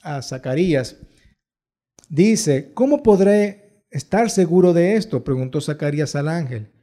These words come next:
"Yo soy anciano y mi esposa también es de edad avanzada".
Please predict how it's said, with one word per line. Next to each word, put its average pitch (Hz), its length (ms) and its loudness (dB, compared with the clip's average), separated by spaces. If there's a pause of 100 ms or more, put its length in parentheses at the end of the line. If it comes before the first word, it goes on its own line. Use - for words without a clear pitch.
"Yo 147 160 -2
soy 208 180 2
anciano 185 760 0
y 165 100 0
mi 160 140 -2
esposa 170 560 -2
también 147 420 -4
es 160 160 -6
de 156 80 -6
edad 143 280 -6
avanzada". 147 800 -10